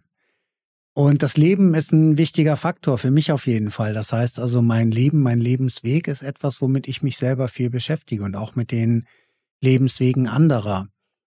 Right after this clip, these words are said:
Und Moin Lebensweg fand ich jetzt nicht so passend wie Moin Leben. Also feiere ich mit diesem Podcast auch das Leben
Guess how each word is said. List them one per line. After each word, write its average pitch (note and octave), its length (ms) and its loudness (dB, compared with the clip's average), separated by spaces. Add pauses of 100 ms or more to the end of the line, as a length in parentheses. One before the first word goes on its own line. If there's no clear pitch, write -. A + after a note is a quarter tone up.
(200)
Und B2 180 2
Moin C3 300 4
Lebensweg D3 640 0
fand C3+ 240 -2
ich A#2+ 80 -6
jetzt C3 220 -4
nicht C#3 160 -2
so A#2+ 100 -6
passend B2+ 400 -2
wie B2 140 0
Moin A#2+ 340 2
Leben. G#2+ 460 -2
Also B2+ 560 -2 (520)
feiere D#3+ 360 0
ich D3 240 -4
mit D3+ 200 0
diesem C#3+ 280 -2
Podcast C#3 520 -4
auch C3 140 -6
das - 240 -6
Leben D#3 500 2